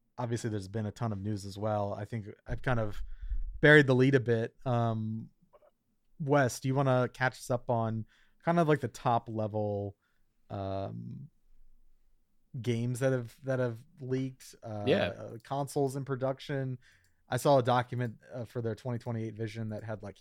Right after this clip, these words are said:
Speaker 1: handhelds listed.
Speaker 2: Yeah.
Speaker 1: Um,
Speaker 2: So we'll go with the
Speaker 1: yeah.
Speaker 2: easy ones first, which would be games. Um, so it's not specifically just Xbox games. It was a ZeniMax,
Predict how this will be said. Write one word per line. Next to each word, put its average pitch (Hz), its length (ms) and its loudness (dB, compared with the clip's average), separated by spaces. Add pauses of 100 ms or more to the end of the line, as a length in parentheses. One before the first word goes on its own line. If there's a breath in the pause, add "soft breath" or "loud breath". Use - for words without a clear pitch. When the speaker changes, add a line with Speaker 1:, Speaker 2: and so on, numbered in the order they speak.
Speaker 1:
handhelds 127 800 -4
listed. 123 560 -6 (320)
Speaker 2:
Yeah. 101 220 2 (160)
Speaker 1:
Um, 101 680 -12
Speaker 2:
So - 160 0
we'll 180 100 8
go 190 180 10
with 180 240 4
the 147 80 0
Speaker 1:
yeah. 135 200 2 (260)
Speaker 2:
easy 143 320 0
ones 117 340 0
first, 113 340 -2
which 113 140 -10
would 101 100 -8
be 98 240 -4
games. 101 800 -4
Um, 95 640 -8
so 135 200 -2
it's - 140 -4
not 160 220 4
specifically 113 800 -4
just 101 360 -4
Xbox 98 600 -2
games. 95 300 -8
It 95 80 -8
was 101 160 -6
a 98 40 -4
ZeniMax, 117 920 -4